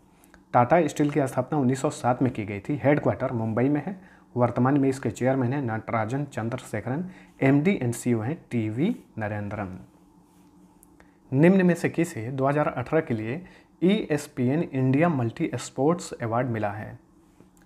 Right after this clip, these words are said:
दो लोगों को मिला है, नीरज चोपड़ा और पीवी सिद्धू को। पुरुष श्रेणी में नीरज चोपड़ा को और महिला श्रेणी में पीवी सिद्धू को, इसलिए ऑप्शन ए और बी दोनों सही है। इसी अवार्ड में ईएसपीएन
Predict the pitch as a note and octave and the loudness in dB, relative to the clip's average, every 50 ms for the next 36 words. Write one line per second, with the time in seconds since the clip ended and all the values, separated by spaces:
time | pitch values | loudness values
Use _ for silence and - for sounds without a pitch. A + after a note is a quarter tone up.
0 | _ _ _ A#2 G#2+ C3 C3 C#3+ D3+ C#3+ C#3 C#3+ C#3+ C#3+ D#3 C#3 C3+ C3 C3+ C3 | _ _ _ -6 0 2 4 4 4 4 2 0 -2 -2 0 0 2 0 0 -2
1 | C3 E3+ G3+ F3+ - A2+ A2+ A#2+ A#2+ A#2+ C3+ C#3 C#3+ - - - A2 - B2+ C#3 | -4 -6 -8 -10 -8 -6 -2 0 0 0 0 -2 -4 -6 -6 -8 -6 -4 -4 -4
2 | D#3 - - A2+ A#2 - - - A#2 A2+ A2 A#2 C#3 D3+ - - C3 G2+ F#2+ G#2 | -4 -4 -4 -4 -4 -6 -6 -4 -2 -2 -2 -2 -4 -4 -4 -2 -4 -4 -4 -6
3 | G2+ - - G2+ G2+ - - - - - _ _ _ C3+ C#3+ D3+ F3+ G3 F#3+ - | -12 -12 -12 -16 -18 -18 -20 -20 -20 -20 _ _ _ 4 6 6 6 2 0 -2
4 | - C#3 C3 A#2+ A#2 A2 A2+ C3+ D3+ C3+ A#2 A#2 A#2 A#2+ C3+ C3+ C3 - A#2 - | -2 0 0 0 0 0 -2 -2 -2 0 0 0 2 0 0 -2 -4 -8 -6 -4
5 | B2 A#2+ A#2 - E3 G3 G3 - - A#2 A2+ G#2+ - - _ _ _ - - - | -4 -4 -4 -4 -6 -6 -6 -6 -4 -4 -4 -4 -6 -14 _ _ _ -20 -20 -20
6 | - - A#2 A#2 A2+ A2+ A#2+ C3+ C#3 C#3 - A#2+ A2 G#2+ G#2 G#2+ A#2+ E3 G#3 - | -12 -6 -4 -2 0 2 2 2 2 0 -2 -4 -4 -4 -4 -4 -4 -4 -6 -8
7 | - - - _ _ _ _ - A#2+ A#2 A2+ C#3 D#3 D#3+ - - A2 F#2+ - G#2 | -14 -20 -20 _ _ _ _ 0 0 0 0 0 -2 -4 -4 -6 -8 -8 -8 -14
8 | G2 - - B1+ - - C3+ C3+ - - C3 C#3 E3 - - A#2+ A#2 - - - | -16 -14 -16 -16 -10 -10 -10 -8 -4 -2 -2 -2 -2 -2 -4 -6 -6 -6 -6 -6
9 | D3 D3+ - - A#2 A#2+ B2 A2+ A2 A2 G#2+ A2+ A2+ A2 G#2+ A2+ G#2+ A2+ D3 G#3 | -6 -6 -6 -2 -2 0 0 0 -2 -4 -4 -4 -6 -4 -6 -6 -4 -4 -4 -4
10 | F#3 - - - - _ - - - - G2+ F#2+ F2+ - - A2+ A2+ - - - | -6 -10 -18 -20 -20 _ -18 -10 -8 -8 -8 -8 -8 -12 -12 -14 -14 -16 -20 -20
11 | - - - _ - _ _ _ _ _ _ - _ _ _ _ _ _ _ _ | -20 -20 -20 _ -20 _ _ _ _ _ _ -20 _ _ _ _ _ _ _ _
12 | _ _ _ - - - _ _ _ - C#3 - - G#3 G#3 E3 B2 A2+ G#2+ G#2 | _ _ _ -20 -20 -20 _ _ _ -2 -2 2 4 6 6 6 6 4 2 2
13 | G#2+ A#2+ C#3 D#3 - - E3 F3+ F3+ F3+ C#3 C#3 - - - B2 A#2 B2+ D3+ D3+ | -2 -4 -4 -4 -2 2 2 2 2 2 -2 -4 -6 -6 -4 -2 -2 -2 -2 -4